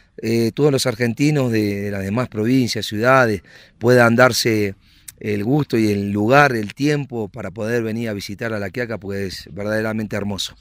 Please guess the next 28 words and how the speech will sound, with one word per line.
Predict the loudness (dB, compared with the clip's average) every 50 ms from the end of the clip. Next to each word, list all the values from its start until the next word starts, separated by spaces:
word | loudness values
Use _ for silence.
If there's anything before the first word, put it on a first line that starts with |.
| -20 -10
Sí, | -6 2 6 8 10 10 10 8
totalmente. | 6 0 -2 -2 0 0 2 0 0 -2 -4 -8 -12 -14 -14 -14
Eh, | -10 -6 -4 -2 0 0 0 0 0
la | 0 -2 -2
puesta | -2 -2 -2 -2 -2
a | -2
punto | 0 -2 -2 0 2 2 4 4 4 4
de | 4 4 4 4
lo | 2 0
físico, | 0 0 2 2 2 2 2 4 4 4 4 2 -2 -10 -20 -20 -20 -20 -20 -20 -20 _ _ -10 -6 -4 -4 -4 -2
cero | 0 6 8 8 10 10 8
lesionados. | 8 6 4 4 2 2 2 2 2 4 2 2 0 -2 -8 -14 -18 _ _ _ _ _ _ _ _ _ _
Eh, | 0 2 4 6 6 6 6 4 4 2
siempre | 2 0 0 0 0 -2
en | -4
las | -4 -6
pretemporadas | -6 -6 -6 -6 -4 -2 -2 2 4 4 4 4 2 0 -2 -8 -6 -6
se | -4 -4
sufren | -4 -4 -4 -4 -4 -6 -6 -6 -4
esas | -4 -4 -4 -4 -6
lesiones | -8 -4 0 2 2 4 4 2 0 -4 -6 -10 -16 -20 -20 -20 -20 -20 _
y | -10 -10 -6
cero, | -4 -2 0 2 2 2 0 0
cero | 0 0 2 4 4 2
lesionados, | 2 0 -2 -2 -2 -2 -2 -2 -2 -2 -4
estamos | -4 -4 -6 -6 -6 -4 -4
todos | -2 -2 -2 0
bien. | 0 0 0 0 0 -2